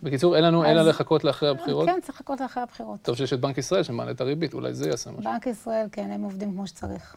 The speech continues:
Speaker 1: אוקיי. עניין אחר שמטריד את הישראלים בכאן ועכשיו, זה כל מה שקשור לעולם הדיור, והעולם הזה גם נמצא, אה,
Speaker 2: נכון.
Speaker 1: חלקו אצלך, אה,
Speaker 2: מהמם.
Speaker 1: כשרת הפנים. אה, הממשלה ניסתה, עשיתם כל
Speaker 2: נכון.
Speaker 1: מיני צעדים.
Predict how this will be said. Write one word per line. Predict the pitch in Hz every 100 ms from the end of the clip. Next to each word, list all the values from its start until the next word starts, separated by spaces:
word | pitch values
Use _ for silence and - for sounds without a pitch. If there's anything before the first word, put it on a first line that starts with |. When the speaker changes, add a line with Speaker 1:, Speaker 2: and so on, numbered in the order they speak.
| -
Speaker 1:
אוקיי. | 139 110 - - - - -
עניין | 156 226
אחר | - 262
שמטריד | 240 196 165 143
את | 139
הישראלים | 127 135 123 127 127 123
בכאן | 120 117 - 151 131
ועכשיו, | 123 113 - 123 139 175
זה | 143
כל | 127
מה | 151
שקשור | 143 131 143 131
לעולם | 123 127
הדיור, | 120 120 170 226
והעולם | 151 131 139
הזה | 135 131
גם | 127 120
נמצא, | 123 - 127 123 131
אה, | 123 120 113
Speaker 2:
נכון. | - 220
Speaker 1:
חלקו | 196 139 190 135
אצלך, | 123 143 131 -
אה, | 127 120
Speaker 2:
מהמם. | 107 123 127 120 - 135 127
Speaker 1:
כשרת | 120 135 131
הפנים. | - 131 180 - - - - - 151
אה, | 139 131 127 123 - - - _ _ _ _ _ _ _
הממשלה | 151 160 160 190
ניסתה, | 240 185 - - - -
עשיתם | - - 254 240
כל | 180 - 220
Speaker 2:
נכון. | 190 185
Speaker 1:
מיני | 180 165 151
צעדים. | - 139 123 120